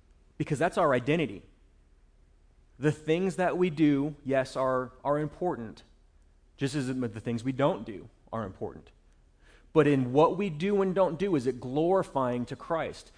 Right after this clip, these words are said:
That's the question that Paul is asking. And that's the question that Scripture is asking us today.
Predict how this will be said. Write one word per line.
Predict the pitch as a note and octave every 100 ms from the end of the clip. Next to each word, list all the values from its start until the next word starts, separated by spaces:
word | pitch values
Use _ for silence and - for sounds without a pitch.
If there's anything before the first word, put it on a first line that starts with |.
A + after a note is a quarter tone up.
| -
That's | A#2 A#2 C3+ D#3 -
the | F3
question | - B2+ - A#2+
that | A#2+ -
Paul | - G2+
is | G2+
asking. | A2 A#2 B2 - G#2 G#2 - _ _ -
And | B2
that's | B2 C3+
the | -
question | - C#3+ B2+ - B2
that | -
Scripture | - - D#3 D#3 - A#2 A2 - -
is | B2
asking | A2+ C3 B2 - B2 -
us | A#2 A2+
today. | - A2 B2 A2 F#2+